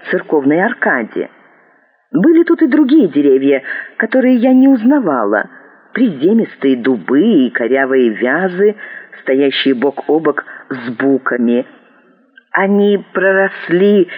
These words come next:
из безмолвной земли рядом с чудовищным кустарником и другими растениями, ни одно из которых я не могла припомнить. Аллея стала узкой лентой,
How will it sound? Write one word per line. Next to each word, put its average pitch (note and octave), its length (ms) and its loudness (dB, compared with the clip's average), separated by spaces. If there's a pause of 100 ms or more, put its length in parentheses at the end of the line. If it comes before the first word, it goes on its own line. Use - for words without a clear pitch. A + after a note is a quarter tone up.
(420)
из F#3+ 240 0
безмолвной E3+ 840 0
земли F3 460 2 (340)
рядом E3+ 460 -2
с - 160 -10 (100)
чудовищным F3 640 -2
кустарником G#3 840 -2 (280)
и E3 80 0
другими D3+ 400 0
растениями, G3+ 1000 2 (180)
ни G#3+ 240 4
одно F3 380 0
из B2+ 160 -2
которых - 500 -2
я G3 80 2
не A#3+ 100 4
могла G3 300 0
припомнить. A2+ 680 -4 (840)
Аллея C#3+ 440 2
стала C3+ 240 0
узкой C3+ 480 -2
лентой, E3+ 720 0